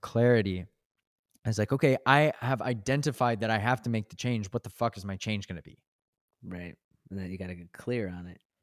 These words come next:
Speaker 1: Yeah.
Speaker 2: <laughs> Ha ha.
Speaker 1: Ha ha. Yeah.
Speaker 2: Ah.
Speaker 1: You get, you get clear on
Speaker 2: There's a
Speaker 1: that
Speaker 2: method
Speaker 1: shit,
Speaker 2: to
Speaker 1: man.
Speaker 2: the madness. <laughs>
Speaker 1: Yeah, dude. There's a method to the madness. I'm so excited to go teach all this stuff way deeper, dude. I love talking. Like,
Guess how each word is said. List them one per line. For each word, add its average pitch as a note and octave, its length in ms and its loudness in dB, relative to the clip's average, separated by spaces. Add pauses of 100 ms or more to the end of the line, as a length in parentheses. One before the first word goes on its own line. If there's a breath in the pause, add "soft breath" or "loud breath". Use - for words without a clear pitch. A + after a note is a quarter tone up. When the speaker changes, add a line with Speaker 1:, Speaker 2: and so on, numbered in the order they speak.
(320)
Speaker 1:
Yeah. A2+ 200 6
Speaker 2:
<laughs> - 0 -
Ha - 0 -
ha. A#2 720 0
Speaker 1:
Ha G2+ 180 0
ha. F2 460 -4
Yeah. A2 240 -6
Speaker 2:
Ah. G#2+ 920 2 (200)
Speaker 1:
You G3+ 80 -8
get, E3+ 300 -8
you G#2+ 120 -8
get A2+ 220 0
clear C3 240 4
on A#2 120 4
Speaker 2:
There's G#2+ 100 4 (140)
a A#2 60 4
Speaker 1:
that A2+ 60 2
Speaker 2:
method G#2+ 60 2
Speaker 1:
shit, F2+ 180 0
Speaker 2:
to G#2 60 -2
Speaker 1:
man. A2 100 2 (100)
Speaker 2:
the - 20 -10
madness. G2+ 880 -4
<laughs> - 40 -10
Speaker 1:
Yeah, G2+ 400 4
dude. F#2 380 -4
There's A#2+ 280 4
a A#2+ 60 6
method G#2 420 2
to G2+ 100 -2
the F#2 80 -2
madness. F2+ 400 -4
I'm A#2+ 160 4
so C3 240 6
excited G#2 420 2
to G#2+ 60 -2
go G2 320 0 (400 loud breath)
teach - 400 0
all A2 240 6
this G2+ 200 -6
stuff - 260 -4
way A#2 240 2
deeper, G2+ 420 -2
dude. G#2 240 -2
I G2 80 2
love G2+ 260 -2
talking. F#2 400 -4
Like, F#2 320 -4